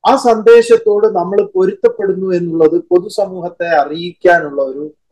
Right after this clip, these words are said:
നല്ലൊരു, ആ സിനിമയ്ക്ക് ഒപ്പമാണ്, ആ സിനിമയുടെ സന്ദേശത്തിനൊപ്പമാണ്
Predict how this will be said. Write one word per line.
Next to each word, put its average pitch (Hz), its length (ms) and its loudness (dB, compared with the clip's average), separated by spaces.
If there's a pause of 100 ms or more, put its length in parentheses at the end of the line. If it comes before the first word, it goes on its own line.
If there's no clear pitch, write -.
(400)
നല്ലൊരു, 160 600 4
ആ 240 60 6
സിനിമയ്ക്ക് 226 420 4
ഒപ്പമാണ്, 175 480 0
ആ 160 160 -2
സിനിമയുടെ 175 420 -4
സന്ദേശത്തിനൊപ്പമാണ് 175 1160 2